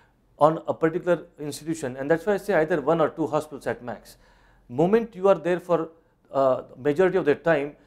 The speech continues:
patients will realize that, yes, so and so doctor is available at the hospital, and they would start developing that faith in you, because physical availability is paramount for any healthcare, uh, destination to actually succeed. Yeah, again,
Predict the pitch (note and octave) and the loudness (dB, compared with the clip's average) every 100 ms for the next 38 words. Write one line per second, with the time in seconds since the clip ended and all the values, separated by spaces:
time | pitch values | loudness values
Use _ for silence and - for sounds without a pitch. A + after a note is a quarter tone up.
0 | _ D3 D#3 F#3 D3+ A2 E3+ G3 - C3+ | _ -2 -2 -4 -8 0 0 0 -6 0
1 | D#3+ D#3+ D#3+ C#3 A#2+ D#3 D#3 - D3+ D3 | 2 2 2 0 2 0 0 -2 -2 -2
2 | C3+ C#3 C#3+ C3+ A#2 B2 C#3+ C#3 C#3 B2 | 0 -2 0 0 0 0 0 2 0 0
3 | C#3 B2 C3 - D3 E3 - _ _ D3+ | 0 0 -2 -6 -16 -16 -18 _ _ -8
4 | C#3 A2+ F3+ G3+ - - E3+ D#3 D#3 E3 | -4 2 2 2 -2 0 0 2 2 0
5 | D#3+ E3+ D3+ C#3+ - - D3 C#3 - - | -2 -8 -2 -2 -2 -4 0 0 -2 -18
6 | B2+ B2+ G#2+ - _ _ _ _ - C#3+ | -14 -8 -8 -10 _ _ _ _ -2 0
7 | D3 D#3+ E3 - D#3+ F3 F3+ F3+ F#3+ G3+ | 0 -2 0 2 2 0 0 -2 -4 -4
8 | G3+ E3+ C3 - C3+ C3 B2+ G#2+ F#2+ _ | -8 -10 -14 -4 -2 0 -2 -4 -8 _
9 | _ _ - D3 D3 F3+ D3 D#3+ D#3 E3+ | _ _ -4 0 0 0 0 0 -2 0
10 | E3 E3 - _ _ _ - C3+ B2+ C3 | 0 0 -10 _ _ _ -4 -2 0 0
11 | - E3 E3 F3 E3 D#3 A#2+ - B2+ A2+ | -2 -8 -4 -4 -4 0 0 -2 -12 -14
12 | - G#2 F2 _ _ _ C3 B2 D3+ F3+ | -14 -16 -18 _ _ _ -2 0 0 -2
13 | F3 | -4